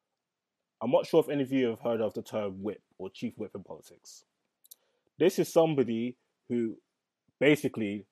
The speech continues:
his or her job is to make, to whip everybody in shape to vote in line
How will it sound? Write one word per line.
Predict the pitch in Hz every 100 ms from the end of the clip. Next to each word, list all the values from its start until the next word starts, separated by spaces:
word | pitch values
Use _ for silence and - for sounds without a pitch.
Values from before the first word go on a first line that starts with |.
| _ _ _ _
his | 139 151
or | 180
her | 160 147
job | 143 110 113 - _ _ _ _ _ _
is | 123 117 -
to | - 101
make, | 110 135 - - _ _ -
to |
whip | 104 101 151 -
everybody | 123 123
in | 120
shape | 113 110 104 - -
to | 107
vote | 90 113 107 - - _ _ _ _ -
in | 107
line | 110 101 95 98